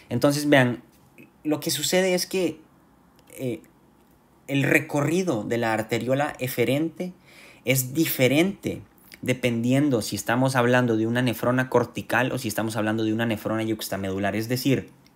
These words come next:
dependiendo del tipo de nefrona con la cual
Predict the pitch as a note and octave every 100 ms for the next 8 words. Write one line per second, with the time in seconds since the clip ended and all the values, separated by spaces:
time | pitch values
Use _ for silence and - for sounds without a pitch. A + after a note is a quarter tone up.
0 | _ _ _ - - - - B2+ - C3
1 | C3 C#3 D#3+ F3 F3 C3 B2 A2+ - -
2 | C#3 D3+ D3 B2+ G#2 - A2+ A#2 F#2 -
3 | - - - _ - A2 G#2+ G2+ - B2
4 | C3+ G#2+